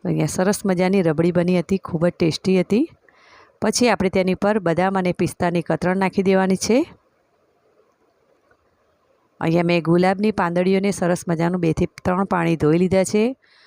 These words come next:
અને પછી ગુલાબની પાંદડીઓને નાના નાના ટુકડા કરીને આપણે ગાર્નિશિંગ કરી લઈશું. તમે જોઈ શકો છો એકદમ સરસ મજાનું આપણું બ્રેડ રોલ કસ્ટર્ડ તૈયાર થઈ ગયું છે. તો તમે પણ આ રીતે જરૂરથી બનાવજો, બહુ જ સરસ લાગે છે.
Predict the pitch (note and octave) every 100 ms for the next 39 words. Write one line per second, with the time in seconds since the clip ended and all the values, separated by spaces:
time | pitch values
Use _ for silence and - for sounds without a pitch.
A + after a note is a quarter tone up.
0 | _ _ - F#3 F#3 F#3 A#3+ A3 G3 F#3
1 | F3 F3+ F3+ E3 F3+ G3+ G3+ G#3 G3+ D#3+
2 | E3 E3 E3 E3+ E3 F#3 G3 G3+ G3 G3
3 | G3+ E3+ D#3+ D3+ D3+ D3 E3 G3+ F#3 F#3
4 | F#3+ F#3 F3 G3+ A3 - - - - _
5 | - D#3+ C#3+ E3+ G3+ A3 G#3+ G#3+ A3+ A3
6 | F3 - G3 G3+ - F3+ G#3 - F3+ E3+
7 | F3+ E3+ D#3+ G#3 D4 _ - - - _
8 | _ D#3 F#3 E3+ F#3+ G3 - E3+ - -
9 | F#3 G#3 - D#3+ D#3+ F3+ G3 F3+ G3 G#3+
10 | G#3+ F3+ D#3+ F3+ - G3 - E3+ E3+ E3+
11 | - D3+ E3+ G3 G3 F#3+ G3+ G3 D#3+ E3+
12 | F#3+ - F#3 F#3 F#3 F3 F#3 - A3